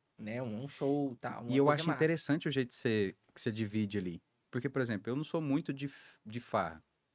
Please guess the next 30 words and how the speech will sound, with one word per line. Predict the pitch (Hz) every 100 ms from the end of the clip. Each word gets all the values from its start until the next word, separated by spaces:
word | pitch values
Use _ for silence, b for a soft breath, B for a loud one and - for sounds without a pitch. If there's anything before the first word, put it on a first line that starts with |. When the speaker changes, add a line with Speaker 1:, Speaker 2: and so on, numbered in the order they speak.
| _
Speaker 2:
Eu | 98
não | 147
sou | - 226
essa, | 110 - - -
esse | 113 -
público | - 123 120 120
seu | 107 - 123
que, | 123 143 143 139
que | -
gosta | 117 113 120 -
do, | 113 104 107 110 123 170 - -
do | 101 110 156
show | 170 147
ao | 139 110
vivo. | 98 76 -
Speaker 1:
Aham. | 107 113 120 110 104 -
Speaker 2:
Eu | 104
gosto | 110 120 147
daquele | 143 143 - _
momento | 127 127 120 139 139
ali | 127
que | 139
eu | 143
vou | 127 127
lá | 104 131 147
e | 110
eu | 135
fico | - 156
lá | 156
embaixo. | 190 98 -